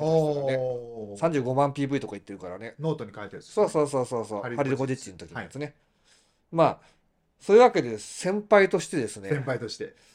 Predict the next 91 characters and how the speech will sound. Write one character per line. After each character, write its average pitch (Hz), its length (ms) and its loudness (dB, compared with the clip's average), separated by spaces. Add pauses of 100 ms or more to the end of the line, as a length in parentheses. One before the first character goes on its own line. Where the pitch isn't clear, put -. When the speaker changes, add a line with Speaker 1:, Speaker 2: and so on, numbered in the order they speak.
(200)
Speaker 2:
え 98 400 -4
ー、 107 60 -14
ジ 165 120 8
ェ 247 80 12
イ 233 40 6
ス 240 160 4
リ 226 200 4
ー - 20 2
の 131 100 -2
ラ 117 140 2
イ 135 80 2
タ 135 240 4
ー 131 60 4
を、 120 220 0
Speaker 1:
は 120 140 -6
い。 101 60 -14 (480)
Speaker 2:
今、 143 220 2
エ 156 120 2
ル 214 120 10
ゴ 240 100 10
ラ 233 100 10
ス - 60 -4
ト 139 100 2
の 117 60 -2
選 156 180 0
手 151 140 -2
名 151 160 4
鑑 95 200 -4
が 85 120 -6
あ - 20 -10
っ - 40 -12
て、 - 60 -20
Speaker 1:
は 131 160 -4
い。 98 180 -2 (440)
Speaker 2:
ま 117 140 -4
あ、 104 80 -8 (100)
一 131 160 -8
チ 165 220 0
ー - 20 -6
ム、 120 180 -8
二 160 180 0
十 175 100 4
チ - 160 -2
ー 139 120 4
ム 107 80 -8
あ 95 40 -8
っ - 40 -12
て - 200 -14
ね、 170 240 -10
Speaker 1:
は 117 100 -8
い。 95 120 -12 (100)
Speaker 2:
そ - 140 -10
の 110 80 -8
一 - 80 -10 (100)
人 180 120 2
ず - 20 -10
つ - 120 -10
書 220 100 8
い 254 60 6
て 190 80 2
る 131 80 2
わ 104 80 -4
け 101 60 -8
で - 80 -10
す - 80 -10
よ。 - 80 -12 (320)
Speaker 1:
は 135 140 -4
い - 20 -6
は - 60 -8
い - 0 -
は - 0 -
い。 - 40 -8
Speaker 2:
こ 156 60 0
う - 20 2
採 190 240 2
点 185 320 0
し - 160 -2
よ 143 80 6
う 95 40 -4
か 90 60 -6
な 85 120 -12
と 82 80 -18
思 - 80 -14
っ - 20 -10
て。 240 60 -4
Speaker 1:
や 208 40 2
っ - 120 -8
ぱ 302 80 -6
り 247 100 -8
一 160 140 -6
人 - 40 -20